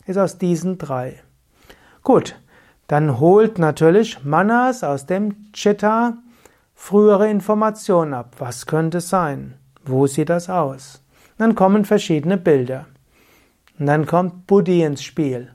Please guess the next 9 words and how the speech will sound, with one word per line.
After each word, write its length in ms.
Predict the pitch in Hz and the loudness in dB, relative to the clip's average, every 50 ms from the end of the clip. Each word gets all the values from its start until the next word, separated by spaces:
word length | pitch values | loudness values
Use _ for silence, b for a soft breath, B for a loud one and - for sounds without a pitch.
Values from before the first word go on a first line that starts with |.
| _ _ | _ _
Und 260 | - 185 190 180 175 | -4 -4 -2 -2 0
Buddhi 320 | 185 226 240 233 226 233 226 | 2 2 2 2 2 0 0
entscheidet 800 | 208 202 196 - - - 165 151 143 135 123 131 131 - - _ _ _ _ _ _ _ _ _ - | 0 -2 -4 -4 -2 0 2 2 2 0 -2 -6 -12 -16 -20 _ _ _ _ _ _ _ _ _ -8
und 160 | 156 135 123 | -6 -4 0
sagt 380 | 139 143 147 160 156 156 - - | 2 4 4 4 2 0 -6 -14
zum 160 | - 123 117 | -12 -8 -4
Beispiel, 720 | 131 139 160 185 180 - - - 185 175 175 175 175 165 - b b b b b b b b b b b b _ | -2 0 0 0 0 -4 -8 -6 -2 -2 0 -2 -2 -4 -10 b b b b b b b b b b b b _
das 440 | - 220 220 214 220 - - - 165 | 0 0 0 -2 -4 -10 -14 -8 -4
muss 500 | 160 170 180 190 185 185 - - - | 0 2 2 2 0 -2 -8 -16 -20